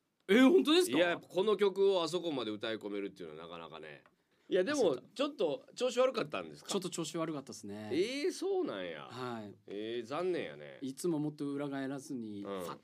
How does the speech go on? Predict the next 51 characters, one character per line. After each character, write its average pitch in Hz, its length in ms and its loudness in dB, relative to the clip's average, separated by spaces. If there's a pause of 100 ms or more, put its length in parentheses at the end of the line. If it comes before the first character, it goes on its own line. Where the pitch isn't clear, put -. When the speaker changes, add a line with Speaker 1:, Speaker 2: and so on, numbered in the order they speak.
Speaker 1:
と 117 100 -10
い 104 60 -10
け 104 80 -16
た 101 220 -14
ん - 20 -12
で 98 60 -14
す - 80 -18
け - 60 -20
ど 62 60 -18
ね。 - 380 -16
Speaker 2:
あ、 82 140 -12
そ 147 400 -2
う - 20 -4
な 87 240 -4
ん。 - 40 -10
Speaker 1:
は - 60 -12
い。 - 60 -8
Speaker 2:
い 151 40 0
や、 180 80 4
Speaker 1:
い 190 40 2
や、 202 60 6
で - 40 -
も、 180 80 6
Speaker 2:
ま 147 80 4
あ - 20 -2
ま - 60 -4
あ、 127 40 -4
う 147 40 0
ん、 127 260 -2
Speaker 1:
嬉 220 220 6
し 233 100 0
い 220 40 -2
気 - 140 -2
持 226 100 4
ち 226 160 -4
い 233 40 2
い - 20 0
で 170 100 0
す、 147 100 -8
Speaker 2:
ま 131 80 -4
あ。 131 40 -2
Speaker 1:
で 120 40 -6
も。 107 300 -10
Speaker 2:
あ、 110 180 -6 (120)
そ 170 220 -4
う - 20 -4
で 110 80 -4
す - 100 -12
か。 151 120 -12
Speaker 1:
は 156 280 0
い。 107 100 -8